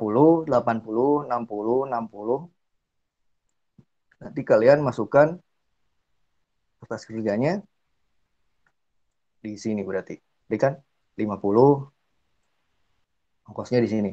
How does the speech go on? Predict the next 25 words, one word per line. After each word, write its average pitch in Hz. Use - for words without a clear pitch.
Enam 107
puluh, 135
tujuh 117
puluh, 120
ini 127
ongkos 123
yang 113
di 110
tabel 104
tadi 107
ya, 104
delapan 104
puluh. 113
Ini 123
kalian 131
boleh 123
lihat 110
di 113
kiri, 113
di 127
kanan, 123
di 123
sebelah 113
sini 117
bebas. 101